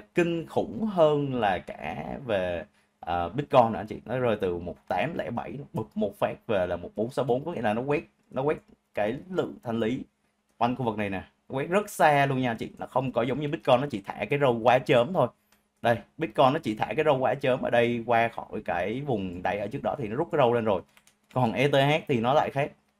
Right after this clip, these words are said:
Nó phải thả sâu hơn gấp bội lần, cho nên là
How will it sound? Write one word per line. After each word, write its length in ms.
Nó 220
phải 140
thả 180
sâu 240
hơn 400
gấp 160
bội 220
lần, 180
cho 100
nên 140
là 200